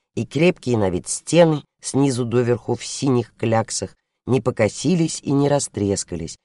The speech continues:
и никто в него не суется, хотя участок огорожен легкомысленным штакетником.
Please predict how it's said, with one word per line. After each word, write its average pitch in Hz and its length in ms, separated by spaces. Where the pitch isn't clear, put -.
и 113 80
никто 127 460
в 151 80
него 131 320
не 143 120
суется, 117 680
хотя 110 300
участок 139 600
огорожен 123 560
легкомысленным 117 880
штакетником. - 840